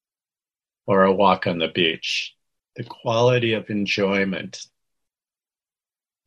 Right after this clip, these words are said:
It's okay to feel gratitude for the qualities that you recognize and appreciate in yourself.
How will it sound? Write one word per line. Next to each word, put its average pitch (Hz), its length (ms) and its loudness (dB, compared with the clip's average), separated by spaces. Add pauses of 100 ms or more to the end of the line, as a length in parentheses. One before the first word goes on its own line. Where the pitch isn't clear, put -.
(3250)
It's - 200 -6
okay 135 580 0
to 107 120 -2
feel 110 320 -4
gratitude 101 880 4
for - 140 0
the 92 140 4
qualities 104 840 6
that 98 160 2
you 98 160 0
recognize 101 1120 2 (400)
and 101 120 2
appreciate 98 760 4
in 87 140 0
yourself. 85 720 0